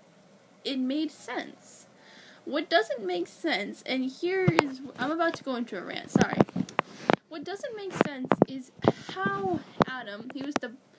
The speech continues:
he was, he was the Black Mighty Morphin Ranger, second Black Mighty Morphin Ranger,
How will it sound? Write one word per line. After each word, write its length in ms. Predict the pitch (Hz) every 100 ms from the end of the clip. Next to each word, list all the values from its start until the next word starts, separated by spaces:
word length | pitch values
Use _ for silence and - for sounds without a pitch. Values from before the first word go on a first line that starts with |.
| - - - - -
he 160 | - 349
was, 160 | 339 302
he 100 | 294
was 120 | 320 294
the 60 |
Black 320 | 269 311 320
Mighty 200 | 311 302
Morphin 340 | 285 277 269 262
Ranger, 480 | 262 254 254 254 - - - - -
second 460 | - 349 349 294 - - - 247
Black 400 | 254 262 254 254
Mighty 200 | 240 240
Morphin 300 | 233 247 233
Ranger, 400 | 226 233 226